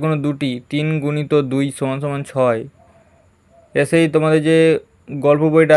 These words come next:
আছে হযবরল, সেই বই থেকে কিছু প্রশ্ন দেওয়া আছে। দেখো, কয়ের দাগে প্রশ্নটা বলছে, হযবরল এ বর্ণিত বুড়ো বয়স বাড়ান বা কমান কিভাবে?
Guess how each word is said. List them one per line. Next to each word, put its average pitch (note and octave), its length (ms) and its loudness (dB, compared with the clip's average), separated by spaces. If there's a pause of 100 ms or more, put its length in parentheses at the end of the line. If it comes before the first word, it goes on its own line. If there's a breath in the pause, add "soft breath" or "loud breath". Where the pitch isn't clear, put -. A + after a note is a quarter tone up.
আছে F3+ 160 -2 (140)
হযবরল, C#3+ 540 2 (760)
সেই D3+ 220 -4
বই C#3+ 220 2
থেকে D#3 220 2
কিছু D3 240 -4
প্রশ্ন C#3 240 -2 (120)
দেওয়া A#2+ 200 0
আছে। A2 160 -10
দেখো, - 180 -20 (680)
কয়ের C#3 200 4
দাগে E3 220 4
প্রশ্নটা F3 340 2
বলছে, D#3+ 200 0 (120)
হযবরল D#3 580 2 (1000)
এ C#3+ 120 4 (160)
বর্ণিত D#3 520 2 (280)
বুড়ো D#3 300 2 (640)
বয়স C3 460 2 (180)
বাড়ান D3+ 340 6 (500)
বা C3 120 2 (200)
কমান D3 320 -2 (160)
কিভাবে? B2 380 -6